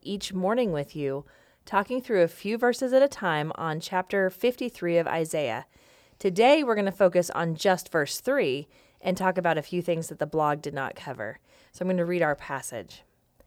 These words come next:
"He was despised and rejected, a man of sorrows, acquainted with deepest grief. We turned our backs on him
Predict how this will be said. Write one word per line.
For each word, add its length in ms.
"He 160
was 200
despised 760
and 160
rejected, 640
a 100
man 220
of 100
sorrows, 640
acquainted 480
with 260
deepest 560
grief. 540
We 120
turned 360
our 160
backs 400
on 160
him 340